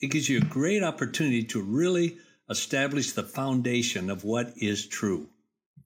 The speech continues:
And, uh, so I love it when people push back. Also,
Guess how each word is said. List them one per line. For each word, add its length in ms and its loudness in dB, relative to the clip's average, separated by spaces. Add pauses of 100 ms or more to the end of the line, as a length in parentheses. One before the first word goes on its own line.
(920)
And, 280 0
uh, 180 0
so 180 -2
I 100 0
love 220 2
it 80 0
when 160 0
people 320 -2
push 300 0
back. 460 -4 (460)
Also, 680 2